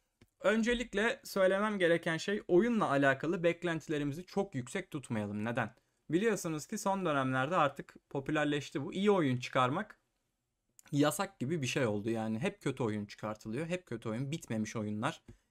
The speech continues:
Ya içerik olarak bitmiyor ya optimizasyon çok kötü geliyor. Yani hatırlarsınız millet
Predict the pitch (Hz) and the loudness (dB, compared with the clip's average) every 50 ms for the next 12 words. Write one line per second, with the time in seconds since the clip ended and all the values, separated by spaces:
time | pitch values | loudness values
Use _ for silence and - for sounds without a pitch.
0 | _ - 151 170 - 151 - - 165 160 160 - 143 113 110 107 107 - - 113 | _ 0 0 0 0 0 -2 -2 -2 -2 0 0 0 0 0 0 -2 -4 -6 -6
1 | 107 - - 120 117 127 147 160 160 - 151 135 - - 160 143 143 135 151 139 | -6 -6 -6 -6 -4 0 0 0 0 0 -2 -4 -4 -4 -4 -2 -2 -2 -2 -4
2 | - - 165 156 143 - - 156 - - 127 120 - 110 107 107 101 101 107 110 | -4 -4 -6 -6 -6 -6 -6 -6 -6 -6 -6 -6 -4 -2 0 0 2 2 2 0
3 | 113 - _ _ _ _ _ _ _ - 127 127 123 120 113 113 110 110 - _ | 0 -4 _ _ _ _ _ _ _ -2 2 2 2 2 2 0 -2 -4 -6 _
4 | _ _ _ _ _ _ - 139 135 - 170 165 170 165 156 135 - 127 117 113 | _ _ _ _ _ _ 0 0 2 2 4 4 6 4 4 2 0 -2 -2 -2
5 | 110 117 131 135 135 135 135 135 - - | 0 0 0 0 2 0 0 0 -2 -8